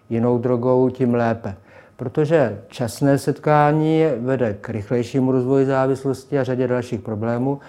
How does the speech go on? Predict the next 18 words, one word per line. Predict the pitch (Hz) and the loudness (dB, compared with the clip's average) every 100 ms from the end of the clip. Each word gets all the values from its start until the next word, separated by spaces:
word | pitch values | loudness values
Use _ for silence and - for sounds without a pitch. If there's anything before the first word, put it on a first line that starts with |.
| - - - | -20 -20 -12
když | 156 | -10
to | 151 170 | -2 -2
setkání | 160 143 160 151 139 | -2 -2 4 6 4
v | |
pozdějším | - 117 131 117 135 | 0 0 0 0 0
věku, | 131 127 | 2 0
když, | 131 131 123 - | -2 -2 -4 -10
když | - 117 131 | -6 -2 -2
už | 110 | 0
ten | 143 | 2
organismus | 139 135 131 131 139 139 | 4 4 2 4 2 2
je | 127 | 0
odolnější, | 120 120 123 123 107 131 123 - - - | 2 0 2 0 -2 -4 -4 -6 -20 -12
tak, | 117 - - | -12 -12 -4
tak | 127 - - | -4 -4 -12
závažné | 110 123 117 117 123 | -2 2 2 0 0
následky | 117 113 107 120 - 123 | 0 -2 -4 -8 -6 -4
nemívá. | 110 107 107 98 92 | -2 -2 -2 -4 -8